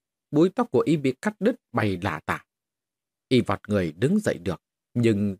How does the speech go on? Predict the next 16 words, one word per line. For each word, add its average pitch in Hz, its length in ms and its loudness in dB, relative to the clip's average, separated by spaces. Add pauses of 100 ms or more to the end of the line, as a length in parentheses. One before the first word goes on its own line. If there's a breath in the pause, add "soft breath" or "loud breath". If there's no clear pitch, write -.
vẫn 135 180 2
chưa 113 200 0
hoàn 87 160 -6
hồn. 92 180 -6 (1300)
Y 123 140 6
là 95 140 2
đệ 85 180 0
nhất 143 240 -2
cao 95 160 -2
thủ 87 300 -2
đất 175 220 -2
thục, - 160 -2 (360)
đấu 117 280 4
khắp - 140 -2
anh 131 160 -2
hùng 95 220 -4